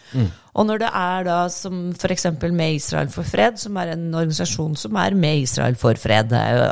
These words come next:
Speaker 1: De
Speaker 2: det
Speaker 1: vil jo
Speaker 2: er,
Speaker 1: ha fred.
Speaker 2: de er akkurat det de sier at de er.
Speaker 1: Mm.
Speaker 2: Eh, da må det være politibeskyttelse når de har møter, og så står det sånne aktivister utenfor og skriker.
Speaker 1: Barn.
Speaker 2: Ja.
Speaker 1: Sinte barn.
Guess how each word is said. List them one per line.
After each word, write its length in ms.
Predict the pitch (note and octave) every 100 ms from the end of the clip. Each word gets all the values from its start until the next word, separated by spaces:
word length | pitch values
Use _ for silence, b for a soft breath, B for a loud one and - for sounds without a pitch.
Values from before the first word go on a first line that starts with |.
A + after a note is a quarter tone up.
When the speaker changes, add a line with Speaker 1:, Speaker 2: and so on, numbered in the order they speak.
| D3+
Speaker 1:
De 80 | C#3+
Speaker 2:
det 40 | C#3
Speaker 1:
vil 140 | C#3
jo 80 | C#3+
Speaker 2:
er, 80 | B2+
Speaker 1:
ha 80 |
fred. 420 | B2+ C3+ C3+ C#3 -
Speaker 2:
de 100 | E3 E3+
er 200 | D3+ D3+
akkurat 320 | D3+ C3+ B2+
det 160 | A#2
de 80 | A#2+
sier 320 | - B2+ A2+
at 100 | G2+
de 80 | A#2
er. 220 | A2+ A2 b b
Speaker 1:
Mm. 160 | A2+ F#2+ B B -
Speaker 2:
Eh, 200 | G3 F#3+
da 200 | F#3 F3+
må 60 | F3
det 60 |
være 200 | E3+ F3 -
politibeskyttelse 920 | G3 - C3+ B2 A#2+ C3 - C#3+ E3
når 100 | E3+
de 80 | D3+
har 80 | D3+
møter, 400 | D#3+ C3+ - G#3+
og 60 | G3+
så 100 | G3+
står 240 | F#3 D3+
det 80 | E3
sånne 280 | E3+ D3+ D#3 D#3+ - - - - -
aktivister 540 | D3+ - F3 C3+ - D#3+
utenfor 340 | - B2+ D3
og 80 | E3
skriker. 720 | - C#3 A#2 A2+ - D#3 A#2+ - -
Speaker 1:
Barn. 420 | G#2+ G2+ A2 A2 F2 _ -
Speaker 2:
Ja. 220 | G#2 F#2+ - -
Speaker 1:
Sinte 480 | - D3+ G#2 - A#2+
barn. 320 | G#2+ A#2+